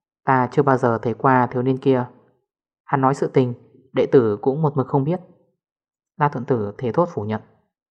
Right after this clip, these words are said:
"Ngày hôm qua, ta là bị mấy cái đạo nhân từ đông núi áp xuống. Trong đó hai người vẫn một mực ở cửa nhìn ta." Trường Sinh vội vàng nói ra. "Hắn ngay tại gian phòng không có cửa sau,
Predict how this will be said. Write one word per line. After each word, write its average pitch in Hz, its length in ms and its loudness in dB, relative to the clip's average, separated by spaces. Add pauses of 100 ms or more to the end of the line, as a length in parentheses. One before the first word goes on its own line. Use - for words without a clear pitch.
(1200)
"Ngày 147 100 0
hôm 165 200 2
qua, 165 320 2 (460)
ta 151 240 4
là 131 100 0
bị 127 180 -2
mấy 127 140 0
cái 127 180 -4
đạo 151 140 0
nhân 135 280 0 (340)
từ 127 280 6
đông 135 220 2
núi 127 160 2
áp 170 160 -2
xuống. 135 300 0 (720)
Trong 160 160 2
đó 127 140 6
hai 156 160 2
người 127 320 0 (440)
vẫn 156 160 0
một 139 180 0
mực 135 180 0
ở 127 100 -2
cửa 123 180 0
nhìn 117 220 -4
ta." 131 280 2 (600)
Trường 135 120 -2
Sinh 143 220 -2
vội 127 120 -2
vàng 113 180 -2
nói 110 120 -4
ra. 127 320 0 (880)
"Hắn 143 200 -2
ngay 160 140 0
tại 131 180 0
gian 143 160 0
phòng 123 340 0
không 143 180 -2
có 120 160 2
cửa 127 140 0
sau, 131 420 0